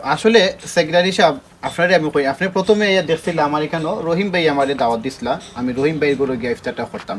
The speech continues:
তো বিষয়টা হইছে গিয়া আপনি রহিম ভাই না করছেন। বিচারা যেমন আমার লাগে সমান, আপনিও আমার লাগে সমান। দেখা গেছে কি আপনি মসজিদে একটা দায়িত্বে আছেন, যে কারণে আপনার দায়িত্বটা আপনারে টাইম সম্মান দেখাইয়া আপনার বাড়িতে দাওয়াত দিতেছেন।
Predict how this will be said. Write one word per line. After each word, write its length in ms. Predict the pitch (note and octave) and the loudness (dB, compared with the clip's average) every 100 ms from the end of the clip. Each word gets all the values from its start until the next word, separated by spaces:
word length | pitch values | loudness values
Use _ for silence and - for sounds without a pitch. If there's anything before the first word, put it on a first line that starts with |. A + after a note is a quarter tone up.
| - | -10
তো 40 | |
বিষয়টা 340 | C3 D#3+ A3+ A3 | -8 -2 2 4
হইছে 200 | G3+ G3 | 4 2
গিয়া 160 | D#3 C#3 | 2 2
আপনি 120 | C#3 D#3 | 2 0
রহিম 220 | D3+ E3+ | 0 2
ভাই 80 | E3 C#3 | 0 0
না 40 | C#3+ - | -4 -4
করছেন। 260 | - A#2 - - - - - - | -12 -12 -12 -16 -20 -20 -16 -6
বিচারা 320 | D3 F#3+ A3 A3 | 0 6 6 6
যেমন 180 | G#3+ G3 F3+ | 2 4 2
আমার 220 | F3 A#3 - - - C#3 | 4 2 0 -14 -12 -4
লাগে 200 | D3 F3+ | -4 -2
সমান, 280 | F#3 E3+ G3 F3+ D#3+ | -2 0 -2 -4 -2
আপনিও 260 | D#3+ - G#3+ | -2 2 2
আমার 120 | F3 | 2
লাগে 160 | D#3+ C#3+ D#3 | 2 0 -2
সমান। 180 | C#3 C3+ | -6 -2
দেখা 140 | D#3+ A3 | 2 4
গেছে 140 | G#3 G#3 | 4 2
কি 60 | G3+ | 2
আপনি 260 | D#3+ D#3+ F3 G3 | 2 0 -2 0
মসজিদে 340 | D#3 - G3 A3 - - - - - | -2 0 6 6 4 -6 -4 -4 -4
একটা 140 | D#3+ - | -6 0
দায়িত্বে 300 | F#3 E3 F#3 G3 | 2 2 4 2
আছেন, 220 | E3 - - - - - - - | 2 -4 -14 -16 -18 -18 -18 -4
যে 100 | D#3+ E3+ | 0 4
কারণে 220 | F3+ F#3 G3 | 4 4 4
আপনার 200 | E3+ F#3+ E3 | 2 -2 2
দায়িত্বটা 380 | E3+ D#3 E3 E3+ D3 | 2 2 2 2 2
আপনারে 260 | E3 F#3 A3+ A#3 - - - | 2 4 4 2 -16 -12 2
টাইম 180 | E3 F#3 - | 2 2 -2
সম্মান 240 | E3+ F#3 A3+ | 0 2 4
দেখাইয়া 340 | A#3 G#3 F#3+ A#3 - - - - - | 4 4 4 2 0 -16 -20 -6 -6
আপনার 180 | - D3+ | 0 2
বাড়িতে 180 | D#3 D3+ | 4 2
দাওয়াত 160 | C3+ B2+ | 0 -2
দিতেছেন। 300 | A#2+ - | -10 -12